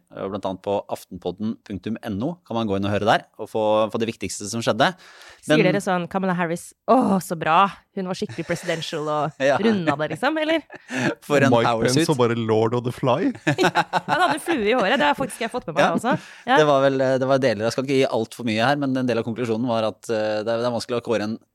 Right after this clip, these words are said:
Speaker 1: en klar vinner når snakkisen er, eh, flua som parkerte i huet på Mike Pence i to minutter og tre sekunder. <laughs> Da... nå, men det var noe annet enn, eh, Donald Trump og Joe Biden sin, eh, duell i hvert fall.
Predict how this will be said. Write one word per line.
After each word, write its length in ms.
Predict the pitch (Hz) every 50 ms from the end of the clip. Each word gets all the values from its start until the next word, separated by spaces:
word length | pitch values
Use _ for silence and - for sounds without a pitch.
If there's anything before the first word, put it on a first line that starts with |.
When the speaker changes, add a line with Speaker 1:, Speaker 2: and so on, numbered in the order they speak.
| _ _ _ - 113
Speaker 1:
en 240 | 107 101 101 107 107 -
klar 300 | - 117 104 110 123 123
vinner 300 | 127 123 95 104 123 123 107
når 240 | 98 101 110 113 104 104 104 104 101
snakkisen 540 | - - 98 - - 98 - - 113 110 110 104
er, 380 | 104 107 92 90 95 101 101 101
eh, 240 | 101 98 98 101
flua 320 | 95 - - 107 87 90 92
som 140 | - 98 98
parkerte 480 | - 104 98 - - 85 80 - - 101
i 380 | 92 92 98 90 92 95 92 92
huet 240 | 117 101 85 85
på 80 | - 104
Mike 160 | 92 87 - -
Pence 280 | - 85 85 - 101
i 20 | 95
to 220 | - - - 104 95 95
minutter 400 | 98 101 92 82 - - 95 92
og 140 | 98 95 92
tre 160 | - 117 104
sekunder. 400 | 90 - 110 107 95 95 101 104 - - 349 - - _ -
<laughs> 260 | - - - _ _
Da... 440 | 139 120 113 117 113 107 107 110 - - _ _ _ _ _ _ - - - - 196 165 285 -
nå, 120 | 156 147 -
men 880 | - _ _ _ - - 220 - 127 117 110 110 202 185 - 156 147
det 60 | 147 147
var 80 | 151 160
noe 140 | 165 147 123
annet 160 | 123 120 - 139
enn, 100 | 135 131 131 135
eh, 140 | 131 127 127 127 123
Donald 180 | 113 120 113
Trump 220 | - 117 107 - 123
og 80 | 120 107
Joe 140 | 117 117
Biden 260 | 104 104 90 95 110 110
sin, 220 | - 135 131 127
eh, 80 | 123 123
duell 240 | 127 151 180 170
i 0 |
hvert 160 | 120 110 - -
fall. 80 | -